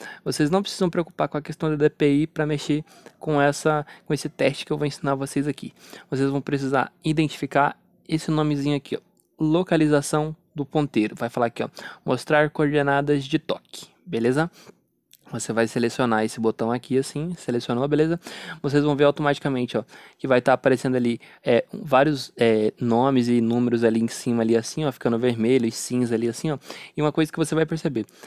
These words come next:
quando você passar o dedo na sua tela, você vai perceber que ele vai fazer, é, tipo assim, esses ponteiros aqui como se fosse tipo um X e um Y ali do, da questão da matemática ali quando você estuda, entendeu?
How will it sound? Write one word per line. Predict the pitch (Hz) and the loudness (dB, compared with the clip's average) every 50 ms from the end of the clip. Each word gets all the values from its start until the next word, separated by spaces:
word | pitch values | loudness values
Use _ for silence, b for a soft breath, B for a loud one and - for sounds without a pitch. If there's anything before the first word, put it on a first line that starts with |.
| B B | B B
quando | B 165 165 156 | B -4 -2 -2
você | 151 143 - 156 | -2 -2 -4 -2
passar | - - 156 147 - - 170 165 175 | 2 2 2 2 2 2 4 4 4
o | 165 151 | 4 2
dedo | 127 127 127 120 123 117 | 2 2 2 2 2 0
na | 113 113 | -2 -2
sua | - - 123 117 107 | -4 -2 -2 -2 0
tela, | - - 143 147 151 143 123 117 B B B B B | 2 4 6 6 8 6 6 4 B B B B B
você | - - 135 | -4 0 0
vai | 127 | 0
perceber | - 139 - - 139 127 120 | 0 -2 -2 -2 0 0 0
que | - 135 | 0 2
ele | 131 | 2
vai | 127 127 | 2 2
fazer, | - - 135 131 139 139 143 - _ - | 2 0 0 2 2 2 0 0 _ -4
é, | - 135 127 120 | -2 0 0 0
tipo | - - - | -2 -2 -2
assim, | 147 - - - 123 - - | -2 -2 -2 -4 -6 -6 -4
esses | - 131 - - 156 147 - - - _ _ | -6 -4 -4 -2 -4 -4 -4 -6 -10 _ _
ponteiros | - 165 170 156 - 151 143 139 | -4 -4 -2 0 0 0 0 0
aqui | 123 - - | -4 -6 -8
como | - 143 135 | -6 -6 -6
se | - - | -6 -4
fosse | 127 - 139 - - | -2 -2 -2 -2 -4
tipo | - - - 160 | -12 -12 -8 -4
um | 143 139 | -4 -4
X | - - - 170 170 170 165 170 | -4 -6 -4 -2 -2 -2 0 0
e | 170 | 0
um | 160 | 2
Y | 147 139 131 - - - 139 | 2 0 0 -2 -2 -2 -2
ali | 135 127 127 127 | 0 0 0 0
do, | 127 127 127 | 0 2 2
da | 131 131 | 2 0
questão | 120 - 127 - 131 | -2 -2 -4 -4 -4
da | 127 127 | -2 0
matemática | 123 123 - 139 131 123 117 117 - - 131 | -2 -2 -2 -4 -2 -2 -2 -2 -2 -4 -6
ali | 117 | -6
quando | - - 120 120 | -4 -4 -4 -4
você | 120 120 - - | -4 -4 -6 -6
estuda, | 117 - - - 120 107 110 104 | -8 -8 -8 -10 -8 -6 -6 -8
entendeu? | 107 - 120 135 139 | -6 -2 -2 -2 -2